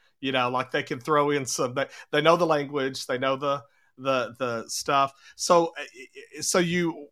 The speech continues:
went to seminary and you got a master's. So obviously after that, something must have happened that you decided, "This is not my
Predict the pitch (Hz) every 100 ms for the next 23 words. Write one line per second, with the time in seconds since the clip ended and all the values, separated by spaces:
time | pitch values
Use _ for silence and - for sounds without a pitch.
0 | - 151 180 233 - 196 160 147 147 151
1 | 147 143 - - 151 139 139 135 135 143
2 | 143 147 156 - 131 123 123 - - 160
3 | 143 135 - - - 160 160 165 - 143
4 | 143 139 127 120 110 - 131 123 120 113
5 | 113 123 117 - 98 98 101 110 107 104
6 | 107 _ _ _ - 117 - 117 110 113
7 | - 110 123 95 98